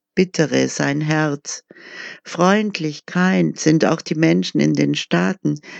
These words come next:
Niemand ist so freundlich wie jene und besorgt ums Gemüt anderer, auch wenn Krieg mit ihnen ist. Niedlich ist keine ernsthafte Eigenschaft, aber freundlich,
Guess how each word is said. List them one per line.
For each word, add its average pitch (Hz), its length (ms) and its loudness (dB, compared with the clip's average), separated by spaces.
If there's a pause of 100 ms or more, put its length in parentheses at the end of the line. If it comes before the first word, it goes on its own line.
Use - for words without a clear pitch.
(160)
Niemand 190 400 6
ist 160 200 -2
so 190 200 6
freundlich 170 680 0
wie 147 100 4
jene 160 520 4
und 151 160 0
besorgt 156 520 0
ums 165 240 -4
Gemüt 165 480 0
anderer, 165 640 0 (640)
auch - 240 -2
wenn 175 180 2
Krieg 208 400 0
mit 160 280 -2
ihnen 151 340 2
ist. - 460 -4 (560)
Niedlich 202 600 6
ist - 280 0
keine 196 340 4
ernsthafte - 880 -4
Eigenschaft, 170 720 -2
aber - 240 0
freundlich, 196 840 2